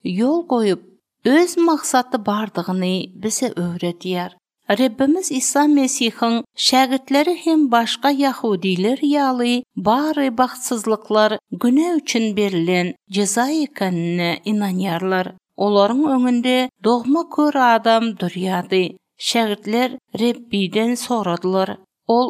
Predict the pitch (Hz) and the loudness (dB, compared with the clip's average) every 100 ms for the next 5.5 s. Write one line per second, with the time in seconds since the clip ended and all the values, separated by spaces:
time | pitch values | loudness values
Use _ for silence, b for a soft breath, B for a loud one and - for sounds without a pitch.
0 | - 247 240 262 285 277 269 254 - 269 | -2 0 2 2 0 0 2 2 0 0
1 | 269 254 262 254 226 277 311 - 339 320 | 2 2 2 2 0 -2 -2 -2 -2 -2
2 | 330 _ - 208 220 208 214 202 - 240 | -4 _ -2 2 4 4 2 0 0 2
3 | 320 370 - 370 339 254 214 185 196 180 | 2 2 0 2 2 2 2 2 0 -2
4 | - 202 190 185 202 185 185 180 180 180 | -4 -2 -2 -2 -2 0 0 0 0 -2
5 | 180 185 233 - 175 | -2 -2 -4 -2 -2